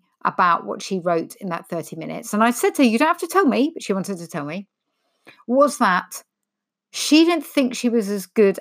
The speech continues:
as blah, whatever her name was, I know, some Australian yoga teacher, because her hair didn't look as good in a ponytail." Yeah.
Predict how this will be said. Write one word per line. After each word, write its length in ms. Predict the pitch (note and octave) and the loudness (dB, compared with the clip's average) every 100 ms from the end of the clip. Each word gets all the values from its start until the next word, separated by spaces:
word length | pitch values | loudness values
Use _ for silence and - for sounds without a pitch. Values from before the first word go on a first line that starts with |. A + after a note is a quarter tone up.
| - | -6
as 420 | F3 D#3 D#3 D3+ _ _ - | -4 -2 -4 -10 _ _ 4
blah, 440 | F#3 F3+ D#3+ D3+ | 6 6 6 4
whatever 520 | D3 E3 F#3 - E3+ D#3+ | 0 -4 -4 -2 -2 0
her 60 | |
name 220 | D#3 D#3+ | -2 -4
was, 540 | D3 D3 D3+ - - - - _ | -2 -4 -6 -12 -20 -20 -20 _
I 80 | E3+ | -18
know, 200 | D#3 D#3 | -14 -12
some 560 | C#3+ - D#3+ D3 D#3+ E3+ _ _ _ _ _ _ _ _ - | -12 -4 -4 -4 -8 -14 _ _ _ _ _ _ _ _ -12
Australian 640 | D#3 - F3+ D#3 D3 D3+ | -10 0 2 4 2 0
yoga 280 | D3+ D3+ D#3 | 0 -2 -4
teacher, 640 | D#3 C#3+ - D#3 - G3 _ _ _ _ _ _ _ _ _ _ _ _ _ - | -6 -8 -6 -8 -6 -8 _ _ _ _ _ _ _ _ _ _ _ _ _ -10
because 260 | F3 F#3 E3+ | -4 -4 0
her 180 | F3 | -2
hair 640 | D#3 - F#3+ F3+ F3+ F#3+ G3 _ _ - | -2 -2 0 2 0 -2 -8 _ _ 0
didn't 400 | F#3 E3 E3+ G3 | 0 0 -8 -6
look 240 | E3 D#3 | -6 -6
as 100 | E3 | -8
good 380 | - D#3 D3+ D3+ | -2 0 0 -2
in 120 | - D3+ | -10 -12
a 60 | |
ponytail." 720 | D3 D#3 D3 C#3+ C#3+ D3 D3+ _ _ _ _ _ _ _ _ _ _ _ _ _ _ _ _ _ _ _ _ _ _ | -10 -10 -10 -12 -14 -14 -18 _ _ _ _ _ _ _ _ _ _ _ _ _ _ _ _ _ _ _ _ _ _
Yeah. 200 | - C#3 | -20 -18